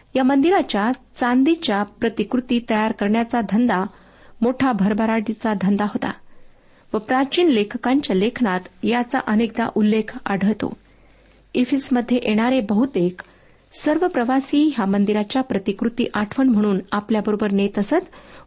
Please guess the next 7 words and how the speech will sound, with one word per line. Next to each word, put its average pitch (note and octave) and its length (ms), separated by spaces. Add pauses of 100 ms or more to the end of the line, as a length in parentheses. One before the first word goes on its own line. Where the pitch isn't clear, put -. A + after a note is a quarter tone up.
व - 20
या C4 220
प्रतिकृतींच्या B3+ 880
कारागिरांना A3+ 720 (100)
भरपूर G#3+ 300
पैसा G#3 340
मिळे. G3+ 180